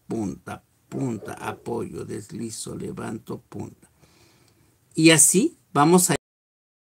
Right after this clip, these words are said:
nuestras hojas, ¿ok? Yo espero que ustedes no tengan absolutamente ninguna, ninguna duda. Por lo cual, si existiera alguna duda,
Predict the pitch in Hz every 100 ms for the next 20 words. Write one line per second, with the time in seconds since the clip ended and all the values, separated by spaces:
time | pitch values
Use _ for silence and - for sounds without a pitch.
0 | _ _ _ _ _ 123 120 120 127 -
1 | 139 131 135 - - - 170 160 - -
2 | - - - - - _ 113 110 180 302
3 | - _ _ _ _ _ _ _ _ 135
4 | 208 247 - 170 165 220 - 135 120 -
5 | 151 147 185 147 143 127 151 156 170 -
6 | 139 - - 143 156 208 - 196 156 147
7 | 143 175 - 151 151 160 170 160 196 226
8 | 220 214 196 147 143 143 160 160 156 127
9 | 113 98 - - - - _ _ 143 139
10 | 147 - 135 110 107 _ - - - 120
11 | 113 - - - - 139 117 - - 107
12 | 101 117 143 160 175 139 180